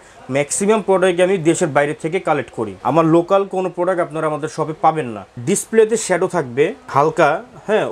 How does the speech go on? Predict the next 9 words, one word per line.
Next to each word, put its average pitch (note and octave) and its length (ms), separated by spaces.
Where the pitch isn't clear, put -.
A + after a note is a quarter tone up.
ওইগুলা E3+ 400
হচ্ছে F#3 280
আপনার E3+ 240
ষোলো F#3+ 340
হাজার F3+ 220
টাকা F3+ 140
থেকে E3+ 180
শুরু F#3 240
করে F#3+ 240